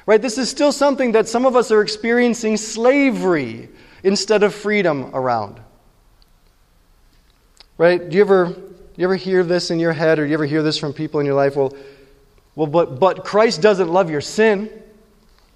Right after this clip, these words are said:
I'm gonna, I'm gonna provide you with an airtight sequence of logical, feel like theologically true statements, right? Christ, Christ doesn't love your sin. Uh,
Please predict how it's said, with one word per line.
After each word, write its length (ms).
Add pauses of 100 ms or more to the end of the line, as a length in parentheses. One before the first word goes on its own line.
(1120)
I'm 80
gonna, 120
I'm 60
gonna 300 (220)
provide 360
you 80
with 140
an 100
airtight 680 (340)
sequence 540
of 180
logical, 720 (180)
feel 180
like 220
theologically 680
true 420 (680)
statements, 640
right? 160
Christ, 320
Christ 220
doesn't 160
love 140
your 100
sin. 440 (920)
Uh, 280